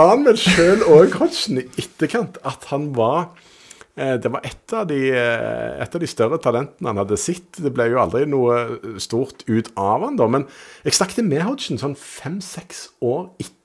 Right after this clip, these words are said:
han hadde forsvunnet fra Viking, når han var, altså, den nærmest Premier League-tiden hans, eh, sånn litt tilfeldig. Eh, og da, noe av det første han spurte meg om da, det var, eh, hvordan, eh, hva som skjedde med Trygve Aas Lunde.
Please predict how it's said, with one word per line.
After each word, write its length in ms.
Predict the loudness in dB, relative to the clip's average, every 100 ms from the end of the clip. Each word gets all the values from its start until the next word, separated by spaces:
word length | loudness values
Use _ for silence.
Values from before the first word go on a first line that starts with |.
| _
han 160 | -6 -4
hadde 80 | -6
forsvunnet 340 | -6 -6 -6 -4
fra 80 | -6
Viking, 480 | -4 -8 -8 -8 -6
når 80 | -6
han 140 | -6 -4
var, 380 | -4 -2 -4
altså, 240 | -4 -4 -2
den 220 | -4 -6
nærmest 320 | -6 -6 -8 -6
Premier 240 | -4 -2
League-tiden 540 | -4 -6 -8 -10 -10 -8
hans, 220 | -10 -12 -16 -20 -20 -20 -20 _ _
eh, 140 | -2 -2
sånn 220 | -2 -4
litt 80 | -6
tilfeldig. 540 | -10 -6 -4 -2 -4 -6
Eh, 280 | -8 -6 -6 -4
og 140 | -4
da, 140 | 0 0 0 -2 -4 -6 -6
noe 140 | -6
av 60 | -6
det 20 |
første 240 | -10 -10
han 60 | -10
spurte 340 | -10 -14 -10
meg 80 | -8
om 140 | -6 -6
da, 80 | -6
det 80 | -6 -4
var, 240 | -4 -4 -4 -6 -6
eh, 80 | -8
hvordan, 400 | -8 -6 -6 -6
eh, 1300 | -6 -6 -6 -8 -10 -12 -14 -14 -14 -14 -14 -16 -14
hva 140 | -12 -12
som 80 | -10
skjedde 220 | -8 -8
med 60 | -8
Trygve 220 | -8 -8
Aas 80 | -10 -10
Lunde. 240 | -10 -12